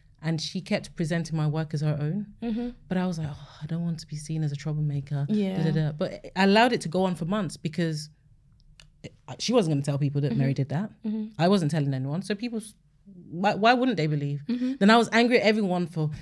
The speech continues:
Speaker 1: "Ah, surely they can see that it's not that person's work.
Speaker 2: Mm-hmm.
Speaker 1: Surely they know how I write. Surely they know that that person is not as articulate."
Speaker 2: Mm-hmm.
Speaker 1: Da, da, da, da. And it's
Speaker 2: Mm-hmm.
Speaker 1: like, when I told someone, they're like, "Mary, you've got issues." I'm like, "Eh? No, it's not me that has issues. That person," they're like, "You have issues."
Speaker 2: Mm-hmm.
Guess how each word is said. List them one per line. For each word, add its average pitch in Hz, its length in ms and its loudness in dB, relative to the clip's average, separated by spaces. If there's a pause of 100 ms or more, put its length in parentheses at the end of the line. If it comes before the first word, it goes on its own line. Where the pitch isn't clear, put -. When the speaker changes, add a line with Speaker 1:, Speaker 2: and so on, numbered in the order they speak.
(200)
Speaker 1:
"Ah, - 140 -10
surely 247 280 0
they 190 100 2
can 165 180 -4
see 202 140 -2
that 175 120 -2
it's 156 100 -2
not 165 100 -4
that 160 180 -6
person's 156 380 -4
work. 151 200 0
Speaker 2:
Mm-hmm. 240 280 -2
Speaker 1:
Surely 240 240 0
they 196 100 6
know 196 140 4
how 185 200 2
I 160 120 2
write. 151 320 -2 (120)
Surely 254 180 4
they 202 120 4
know 208 140 6
that 160 140 0
that 190 160 0
person 190 280 0
is 160 80 2
not 170 160 0
as 151 80 0
articulate." 156 480 0
Speaker 2:
Mm-hmm. 165 80 -2
Speaker 1:
Da, 160 100 -4
da, 165 120 -2
da, - 0 -
da. 165 60 -2 (100)
And 202 100 -2
it's 226 80 -2
Speaker 2:
Mm-hmm. 214 160 0
Speaker 1:
like, - 100 -16 (220)
when - 120 -4
I 233 60 0
told 233 280 2
someone, 175 220 2
they're 175 100 0
like, 160 320 -4
"Mary, 214 260 -4
you've 185 120 -8
got 220 140 -4
issues." 147 460 -6
I'm 160 60 -4
like, 151 120 -2 (200)
"Eh? 240 80 -4 (180)
No, 339 180 0
it's 311 100 0
not 359 120 2
me 330 80 2
that 254 100 2
has 247 160 -2
issues. 233 340 -6 (180)
That 330 140 2
person," 277 300 2
they're 247 100 -4
like, 233 180 -4 (100)
"You 262 160 -2
have 185 140 0
issues." 147 480 -6
Speaker 2:
Mm-hmm. 226 260 -4